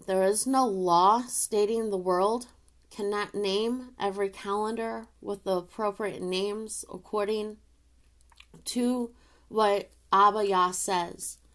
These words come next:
So it should always be the month of March, April, regardless of where we're at,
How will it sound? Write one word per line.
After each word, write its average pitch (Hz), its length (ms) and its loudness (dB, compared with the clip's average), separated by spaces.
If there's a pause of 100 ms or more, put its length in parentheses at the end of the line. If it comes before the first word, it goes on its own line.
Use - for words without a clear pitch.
(180)
So 185 520 2
it 214 240 -6
should 214 220 -2
always 214 420 4
be 208 460 -4 (340)
the 202 100 0
month 190 380 -2
of 185 100 -2
March, 185 380 -4 (100)
April, 240 600 0 (160)
regardless 220 1040 -2 (540)
of 190 480 4 (160)
where 196 400 4
we're 190 260 2
at, 185 360 2